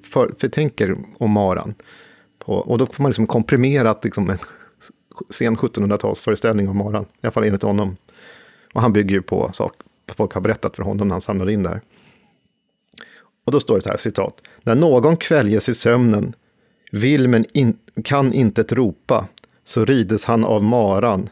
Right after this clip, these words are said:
Det är av någon som går i sömnen och lägger sig över honom och kväver honom. Denna mara inkommer antingen genom nyckelhålet på dörren eller skorstenet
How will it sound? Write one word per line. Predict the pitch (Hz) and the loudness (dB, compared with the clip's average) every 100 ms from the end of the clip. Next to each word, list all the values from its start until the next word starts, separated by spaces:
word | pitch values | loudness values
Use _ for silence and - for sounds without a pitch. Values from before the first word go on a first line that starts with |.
| _ _ _ _ _ _ | _ _ _ _ _ _
Det | - 120 - | -2 -2 0
är | - 117 113 127 | 0 2 2 2
av | 123 | 2
någon | 143 127 107 123 | 4 4 4 2
som | 120 117 | 2 2
går | 107 107 | 2 2
i | |
sömnen | 113 127 123 123 113 98 | 0 0 2 4 2 2
och | 107 | 0
lägger | 110 120 113 | 0 2 0
sig | - 104 | 0 2
över | 107 98 | 2 2
honom | 98 104 98 95 | 0 0 0 0
och | - | -2
kväver | - - 127 117 98 | -6 -2 0 0 0
honom. | 95 90 95 - _ _ _ _ _ _ | -2 -4 -8 -14 _ _ _ _ _ _
Denna | - 123 123 | 0 2 4
mara | 143 135 110 110 | 4 4 4 2
inkommer | 139 110 101 120 107 104 - | 2 2 2 0 2 2 2
antingen | 139 98 - 147 151 | 0 0 0 2 2
genom | 131 110 110 107 | 2 4 4 2
nyckelhålet | 143 - - - 160 156 147 | 0 -2 -2 0 2 2 0
på | - | 0
dörren | 110 113 110 120 127 - _ _ - | 2 2 4 2 2 -2 _ _ -2
eller | 135 | -2
skorstenet | - 147 - - 113 107 107 - | 0 -2 -2 -2 2 4 2 0